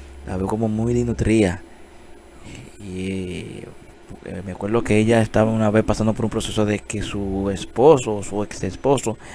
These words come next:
le daba golpe, no la dejaba salir de la casa y, y como que la tenían siempre medicada, pero la estoy viendo muy delgada y muy flaca,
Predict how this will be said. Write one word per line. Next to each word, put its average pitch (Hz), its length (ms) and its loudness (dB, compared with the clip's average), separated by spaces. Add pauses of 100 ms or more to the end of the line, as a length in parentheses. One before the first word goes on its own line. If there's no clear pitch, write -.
(520)
le 110 100 -6
daba 104 220 2
golpe, 113 680 4 (320)
no 101 80 -8
la 98 100 4
dejaba 107 240 2
salir 101 320 0
de 98 60 -4
la 95 140 -4
casa 120 500 0 (680)
y, 98 560 -6 (260)
y 71 60 -10
como 95 300 -10
que 101 80 -6
la 95 80 -4
tenían 98 340 -4
siempre 110 280 -4
medicada, 98 600 -4 (640)
pero 92 180 -2
la 92 80 0
estoy 95 200 -2
viendo 110 240 -2
muy 110 220 0
delgada 110 460 2
y 104 40 0
muy 101 360 -4
flaca, 98 680 -8